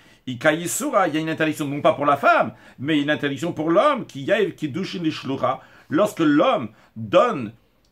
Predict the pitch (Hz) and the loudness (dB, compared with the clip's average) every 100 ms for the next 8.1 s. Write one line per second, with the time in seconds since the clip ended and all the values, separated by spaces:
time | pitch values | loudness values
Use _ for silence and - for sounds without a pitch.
0 | - - 135 127 147 175 156 143 135 123 | -20 -14 -12 -8 0 0 2 -2 -4 -4
1 | 135 113 - 180 202 175 120 - - _ | -6 -4 0 0 2 -2 -4 -8 -20 _
2 | _ - 170 165 151 143 131 170 180 165 | _ -4 0 0 0 -4 -4 -4 -2 -4
3 | 135 131 - 151 143 147 165 151 113 - | -4 -6 -4 -4 0 0 0 -2 -6 -12
4 | - 143 135 170 160 139 - - 147 151 | -6 -4 2 2 2 -4 -10 -8 -6 -2
5 | 151 120 170 160 135 170 143 117 113 143 | 0 2 2 2 0 0 0 -4 -2 2
6 | 131 123 123 117 170 175 294 349 339 285 | 2 2 0 0 0 0 2 2 0 0
7 | 202 135 147 175 143 139 151 147 277 359 | 0 2 2 0 0 0 2 0 0 -4
8 | - | -6